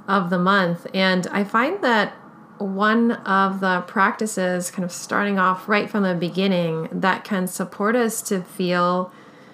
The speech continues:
more like we belong to ourselves, to our environment, and to the wider world around us is actually tracking cycles. That has been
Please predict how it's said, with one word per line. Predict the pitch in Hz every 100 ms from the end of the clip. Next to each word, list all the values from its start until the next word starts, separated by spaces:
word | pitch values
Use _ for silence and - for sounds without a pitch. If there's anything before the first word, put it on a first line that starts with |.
| -
more | 190 190 196 226
like | 302 254 214
we | 196 196
belong | 175 185 175 170 170 175 170 175
to | - 185
ourselves, | 170 170 - 190 190 196 196 208 - - - -
to | - 202 185 175 170
our | 180 180
environment, | 180 175 160 170 160 175 185 185 185 185 185 208 - - - - - -
and | 190 190 180
to | 185
the | 185
wider | 170 165 170 175 175 175 170 170 -
world | 185 180 180
around | 165 165 170 190
us | 269 294 -
is | 208 196
actually | 190 208 - 185
tracking | 170 - 170 170 170 175
cycles. | - - - - 180
That | 180 185
has | 180 175
been | 180 175 165